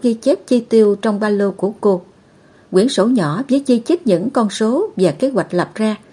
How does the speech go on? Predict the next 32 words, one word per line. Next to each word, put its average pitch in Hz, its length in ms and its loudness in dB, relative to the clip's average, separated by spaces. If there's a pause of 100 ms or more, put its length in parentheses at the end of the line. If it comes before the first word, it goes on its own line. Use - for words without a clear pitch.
(200)
hắn 320 220 0
nhìn 180 240 2
sơ 240 300 -2
qua 220 300 -2
đã 175 200 0
thấy 247 200 -4
khó 254 220 -4
chịu. 147 360 -2 (640)
Tôn 208 180 0
Bách 240 160 -4
Thần 156 360 -2
không 226 180 0
nghĩ 185 340 -2 (320)
một 185 220 2
cô 247 120 4
gái 247 220 -4
nhỏ 196 260 0
bé 254 300 -4
vậy 175 340 -2 (340)
đã 175 340 -4
phải 202 140 -2
lo 240 260 -2
đủ 196 340 0
thứ 269 200 0
loại 160 340 -2
tiền 170 220 0
bạc. 151 160 -4 (1120)
Nhưng 190 340 2
đối 226 120 2
với 269 180 0
Mạn 170 260 -2
Nghiên, 226 220 2